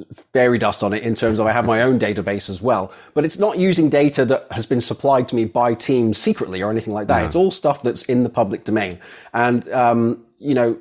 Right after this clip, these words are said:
Speaker 1: using that Thomas Edison quote, it's, uh, you know, one, one percent inspiration, ninety-nine percent perspiration.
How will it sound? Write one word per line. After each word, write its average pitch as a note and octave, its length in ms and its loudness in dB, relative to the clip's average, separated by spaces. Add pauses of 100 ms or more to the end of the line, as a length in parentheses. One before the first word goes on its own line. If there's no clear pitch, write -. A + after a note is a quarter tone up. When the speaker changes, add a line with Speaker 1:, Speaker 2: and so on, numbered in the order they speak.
(100)
Speaker 1:
using D3+ 240 2
that C3 120 0
Thomas C3+ 280 0
Edison A2 420 0
quote, G#2 400 -2
it's, - 340 -10
uh, G2 80 -12
you G#2 100 -6
know, G2+ 100 -6
one, A#2 240 0 (100)
one C3 240 0
percent B2 220 0
inspiration, G#2+ 600 0
ninety-nine G#2 460 -2
percent - 300 -8
perspiration. F#2 680 -2